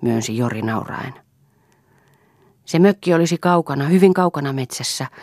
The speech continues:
jossa olisi korkeat puut. Siinä mökin luona olisi leveä lehväinen kuusi. Mökin edessä lampi ja lammen rannoilla suuret tuuheat koivut. Lammessa uisi vesilintuja, oravalla olisi pesänsä siinä kuusessa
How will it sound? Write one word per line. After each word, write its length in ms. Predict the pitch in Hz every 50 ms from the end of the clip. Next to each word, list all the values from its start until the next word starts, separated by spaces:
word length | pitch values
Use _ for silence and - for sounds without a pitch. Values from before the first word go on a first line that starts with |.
| - - - -
jossa 200 | - 135 - 143
olisi 200 | 135 135 - 143 -
korkeat 440 | - 147 139 135 - - 131 127 - - - -
puut. 360 | - - - - - - _ _ - - - - - - - - -
Siinä 260 | - - 165 160 151
mökin 380 | 156 160 165 - 156 143 135 135
luona 320 | 131 131 127 127 131 127
olisi 380 | - 135 135 143 - 131 131 139
leveä 460 | 151 156 147 143 131 127 127 127 127
lehväinen 500 | 123 123 123 127 127 127 127 113 - 131 - -
kuusi. 560 | - 120 - - - - - - - - _ - - - - - - - - - - - - -
Mökin 340 | 156 175 - - 151 139
edessä 420 | - 156 156 156 143 - - 127 135
lampi 380 | 156 175 180 165 151 - 139
ja 140 | 131 131 135
lammen 320 | 156 165 160 151 135 127 123
rannoilla 460 | 147 156 156 147 139 131 127 131 135
suuret 360 | - 151 151 139 127 127 - -
tuuheat 460 | - 143 131 123 123 113 - - - -
koivut. 460 | - 123 - - - - - - - - - - - - - - -
Lammessa 420 | 165 175 185 180 170 - - 156
uisi 300 | 131 151 151 147 147 139
vesilintuja, 760 | 143 143 135 139 127 123 123 123 131 131 - 135 135 139 135 - - - - - - -
oravalla 480 | 151 180 175 165 156 147 143 143 139 131
olisi 280 | 123 139 139 - 139
pesänsä 420 | - - 143 - 127 127 127 127 131
siinä 300 | - - 123 123 123 123
kuusessa 500 | - 123 120 120 127 131 135 - - 139